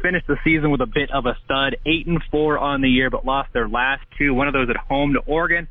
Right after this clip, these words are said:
and then on the road to Colorado as the Buffs went on to win the Pac-twelve South Championship. Utah was one of the stranger stories in college football this season. Uh, Joe Williams retiring two games into the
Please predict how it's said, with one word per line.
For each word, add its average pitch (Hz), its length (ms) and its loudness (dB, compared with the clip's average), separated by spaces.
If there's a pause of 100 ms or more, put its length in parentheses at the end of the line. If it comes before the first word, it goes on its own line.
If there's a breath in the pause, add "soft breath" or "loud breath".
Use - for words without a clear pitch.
(220)
and 120 140 -4
then 190 160 -4
on 127 240 0
the 127 100 -2
road 117 340 -2
to 117 60 -2
Colorado 113 760 0 (280)
as 123 140 -6
the 120 40 0
Buffs 127 320 -2
went 131 140 2
on 123 160 0
to 214 80 0
win 220 300 0 (240 soft breath)
the - 60 -4
Pac-twelve 123 600 -2 (100)
South 113 300 -2 (260)
Championship. 110 840 -2
Utah 165 460 0 (340 loud breath)
was 156 100 -10
one 202 80 0
of 220 60 0
the 202 140 -2
stranger 214 460 0
stories 202 340 0
in 165 80 -2
college 165 320 0
football 170 340 -2
this 120 260 -2
season. 107 420 -4
Uh, 107 220 2 (120)
Joe 143 180 0
Williams 160 380 2
retiring 143 640 -2 (100)
two 160 120 -4
games 151 320 0
into 135 140 -6
the 123 80 -8